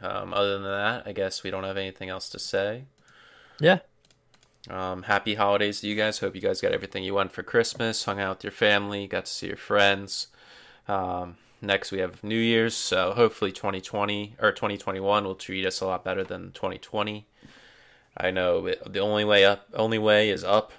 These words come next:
Speaker 1: from here. So,
Speaker 2: Yeah.
Speaker 1: uh, from, from us here at Post twenty, we wish you guys a happy, happy holidays and hap-, to a happy New Year. We'll talk to you guys next week. See ya.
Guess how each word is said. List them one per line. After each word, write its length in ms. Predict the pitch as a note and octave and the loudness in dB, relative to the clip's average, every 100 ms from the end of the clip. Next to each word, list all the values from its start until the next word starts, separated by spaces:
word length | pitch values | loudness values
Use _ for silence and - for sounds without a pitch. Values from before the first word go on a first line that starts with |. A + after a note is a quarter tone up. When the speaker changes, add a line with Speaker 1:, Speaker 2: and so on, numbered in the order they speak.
| - | -8
Speaker 1:
from 220 | - F#2 | -4 -2
here. 440 | G#2 G#2 A#2+ C#3 - _ - - _ _ _ - | 2 2 2 -2 -16 _ -20 -20 _ _ _ -14
So, 760 | - - A#2+ F#2 G2 F#2 G2+ | -6 0 2 2 0 -2 -4
Speaker 2:
Yeah. 60 | - | -8
Speaker 1:
uh, 420 | G#2 G2+ G2+ G#2+ - | -4 0 0 -2 -6
from, 600 | - - A2 G#2 G2+ G2+ | -20 0 4 4 2 -4
from 240 | - A2+ G#2+ | -2 2 4
us 260 | A#2 - | 2 0
here 220 | A#2+ A2+ | -2 0
at 100 | G#2+ | 0
Post 320 | - A#2+ A2+ - | 0 -4 -4 -4
twenty, 380 | G#2+ G#2+ B2 | -2 0 -2
we 100 | A#2+ | -2
wish 260 | G2+ G2+ - | -2 -2 -2
you 60 | G2+ | 0
guys 260 | G2 G2 | 0 0
a 80 | G2+ | 0
happy, 600 | G#2 G2+ - G#2 G2+ G2 - - | 0 0 0 -6 -6 -10 -10 -2
happy 260 | G2+ G#2+ | -2 2
holidays 600 | G#2+ G#2 A2+ C3 C#3 C3+ - | 4 6 6 4 0 -2 -10
and 480 | F#2 F#2 F#2+ F#2+ F#2+ | -8 -4 -4 -6 -6
hap-, 320 | G#2+ G#2 - | -2 -2 -2
to 160 | G#2 G2+ | 0 2
a 40 | |
happy 240 | G2+ A2 | 2 0
New 140 | G#2+ B2+ | -4 -2
Year. 300 | A#2 G2 G2+ | -2 -4 -6
We'll 160 | G2 F#2 | -10 -12
talk 320 | - G#2 G#2+ | 0 0 0
to 80 | G#2+ | -2
you 60 | G#2 | 0
guys 300 | G#2 G2+ G2+ | 2 0 -4
next 260 | A2 - | -8 -6
week. 320 | C#3 G#2+ - - | -6 -6 -8 -14
See 260 | - - | -6 0
ya. 80 | A2 | 0